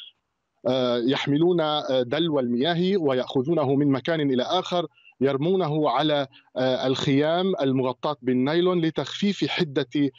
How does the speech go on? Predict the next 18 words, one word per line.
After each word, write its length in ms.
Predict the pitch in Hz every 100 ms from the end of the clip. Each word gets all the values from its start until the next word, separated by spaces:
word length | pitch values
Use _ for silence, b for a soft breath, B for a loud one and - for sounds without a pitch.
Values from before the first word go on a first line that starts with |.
| B B 127
آه، 400 | 127 127 127 165
الحرارة، 600 | 175 - 147 165 165 160
وأيضًا 500 | 151 196 196 170 147
على 180 | 139
أطفالهم، 720 | 131 - - 170 170 160 180 196 b _ -
ويضعون 640 | 151 208 202 185 165 196 180
المياه 480 | 160 170 180 156
في 120 | 151 147
الأرض 280 | 156 175 -
حتى، 560 | - 190 _ 170 160 156 B B
آه، 140 | 131 135 -
تبرد 400 | 175 165 165 147 147 143 -
قليلًا 580 | 135 151 185 175 160 151 b b
وتخف 1300 | 123 160 190 208 202 151 143 147 135 160 - 196 -
حدة 680 | 156 151 - - 160 143 147 - -
هذه 560 | 123 156 147 143 139 135 135
الحرارة. 580 | 131 - 135 135 117 - 175
أيضًا 320 | 214 190